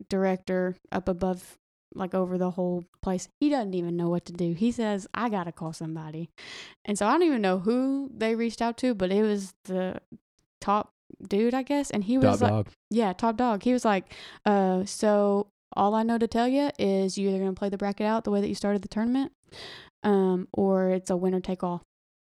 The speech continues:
Speaker 1: That's it." And so we're like, and they gave us th-, that decision to make. And so we're like, "Well, we're gonna ask our seniors, you know, what would they want to do?" And it was like, "Anonymous decision, winner take all,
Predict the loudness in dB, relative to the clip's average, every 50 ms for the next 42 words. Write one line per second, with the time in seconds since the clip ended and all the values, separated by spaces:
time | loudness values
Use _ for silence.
0 | _ _ _ _ _ _ _ _ _ _ _ -6 -4 -2 -2 -4 -4 -4 -8 _
1 | _ -2 -2 -2 0 2 2 2 2 2 2 2 0 2 0 0 -2 -2 -4 -8
2 | -10 _ -20 -16 -8 -4 -2 -2 -2 0 0 0 0 0 -2 -2 -2 -2 -4 -4
3 | -4 -10 -14 -16 -8 -6 -6 -6 -6 -8 -10 -6 -6 -6 -6 -6 -10 -10 -10 -10
4 | -12 -12 _ _ _ _ _ -14 -8 -6 -4 -4 -2 -2 -2 -2 -2 -4 -6 -8
5 | -8 -6 -6 -4 -4 -6 -6 -8 -12 -14 -14 -12 -6 -4 -4 -4 -2 -4 -6 -6
6 | -8 -10 -12 _ -8 -6 -6 -6 -6 -8 -10 _ -12 -12 -12 -10 -10 -10 -10 -10
7 | -10 -12 -14 -14 -16 _ -20 -14 -12 -10 -8 -8 -8 -8 -10 -10 _ _ _ -20
8 | -20 -20 -20 -20 _ -4 0 2 2 2 2 0 -2 -6 -2 -2 0 0 0 -2
9 | -2 -2 -2 -2 -4 -4 -2 0 0 0 0 0 0 -2 -4 -4 -6 -4 -4 -4
10 | -2 0 0 0 0 0 -2 -4 -2 -2 0 0 0 -2 0 -2 -4 -2 0 0
11 | 0 2 0 0 -4 -6